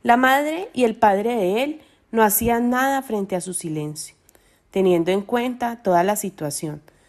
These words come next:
Suponían que muchos de los invitados a la boda no podrían asistir porque cabía la nefasta posibilidad de que estuvieran muertos. Ese era el caso de Alicita, la madre de Diana.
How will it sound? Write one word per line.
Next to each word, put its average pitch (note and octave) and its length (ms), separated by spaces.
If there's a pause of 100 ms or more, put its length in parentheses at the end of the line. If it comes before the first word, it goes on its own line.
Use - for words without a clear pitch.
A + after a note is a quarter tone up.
(160)
Suponían G#3 540
que C4 160
muchos A#3+ 420
de C4 80
los A#3 160
invitados G3 500
a A#3 60
la G3 140
boda A#3 340
no G#3 180
podrían A3+ 380
asistir A3+ 580 (360)
porque A3+ 260
cabía A3+ 380
la C#4+ 120
nefasta A3 600
posibilidad G3+ 760
de G3 200
que F#3 100
estuvieran D#3+ 520
muertos. - 520 (720)
Ese B3+ 520 (340)
era G#3 180
el A3 140
caso A#3 360
de F#3 140
Alicita, D#3 580 (360)
la E3 140
madre F#3 440
de D#3+ 160
Diana. D3+ 400